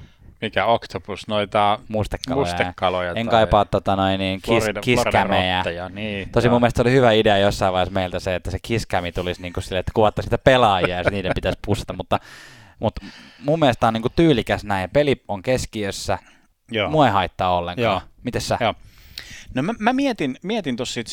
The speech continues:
Speaker 1: asiassa just, just tänään päivällä, että miten mun, niin kun, pelin katsomiskokemukseni on nyt muuttunut
Speaker 2: Mm.
Speaker 1: tälläin. Et mun, niin kun, mä jonotan ihan yhtä kauan, niin kun,
Speaker 2: Mm.
Speaker 1: lippua.
Speaker 2: Joo.
Speaker 1: Mulla menee ihan yhtä kauan sen, niin kun,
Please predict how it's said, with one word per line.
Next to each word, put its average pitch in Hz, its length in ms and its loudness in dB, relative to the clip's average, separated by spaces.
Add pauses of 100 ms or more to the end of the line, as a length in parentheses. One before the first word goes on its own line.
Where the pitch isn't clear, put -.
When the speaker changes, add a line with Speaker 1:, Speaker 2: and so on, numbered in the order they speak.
Speaker 1:
asiassa 113 140 -8
just, 143 160 -12 (120)
just 143 220 -12
tänään 110 360 -4
päivällä, 92 460 -2
että - 320 -12
miten 175 300 -8
mun, 139 240 -4
niin 107 180 -6
kun, 98 240 -8 (640)
pelin 147 260 -2
katsomiskokemukseni 98 1080 -6
on 92 140 -6
nyt 92 140 -16
muuttunut 110 640 -6 (120)
Speaker 2:
Mm. 107 260 -8
Speaker 1:
tälläin. 98 400 -2 (540)
Et - 220 -12 (600)
mun, 139 140 -4
niin 120 180 -4
kun, 113 240 -6 (1300)
mä 120 100 0
jonotan 113 420 0
ihan 104 140 -4
yhtä 98 200 -8
kauan, 101 440 -2
niin 90 160 -8
kun, 101 160 -14
Speaker 2:
Mm. 104 100 -10
Speaker 1:
lippua. 101 420 -4 (240)
Speaker 2:
Joo. 95 140 0
Speaker 1:
Mulla 104 120 0
menee 104 220 -2
ihan 120 160 -2
yhtä 101 200 -6
kauan 90 300 -2
sen, 92 160 -12
niin 90 120 -16
kun, 95 240 -14